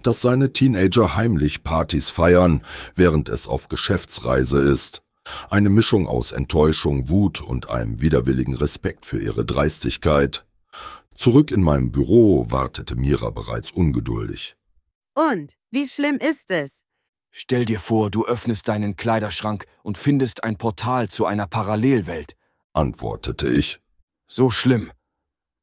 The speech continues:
Speaker 1: Die nächsten Wochen waren ein Balanceakt zwischen Integration der Shadow I T,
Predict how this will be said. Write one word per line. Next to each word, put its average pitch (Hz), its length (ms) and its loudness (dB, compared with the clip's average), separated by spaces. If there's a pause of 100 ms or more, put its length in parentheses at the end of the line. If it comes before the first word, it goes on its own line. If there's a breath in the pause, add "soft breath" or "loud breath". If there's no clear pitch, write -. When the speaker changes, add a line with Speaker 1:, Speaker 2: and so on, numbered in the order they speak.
(360)
Speaker 1:
Die 131 100 6
nächsten 143 440 2
Wochen 110 340 4
waren 107 320 4
ein 92 260 2
Balanceakt 82 760 2
zwischen 82 400 0
Integration 82 880 0
der 55 180 -4
Shadow 69 480 2
I 60 160 -2
T, 110 440 0